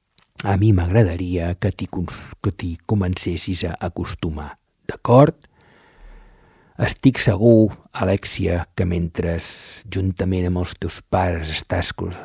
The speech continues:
esteu escoltant la ràdio i sentint la meva veu, la teva germana gran, l'Ariadna,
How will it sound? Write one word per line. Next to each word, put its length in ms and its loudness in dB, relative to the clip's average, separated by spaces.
esteu 320 -4
escoltant 560 -2
la 120 -2
ràdio 440 -2
i 80 -10
sentint 560 -2
la 80 -4
meva 240 0
veu, 240 0
la 160 2
teva 240 6
germana 480 0
gran, 400 4
l'Ariadna, 840 -2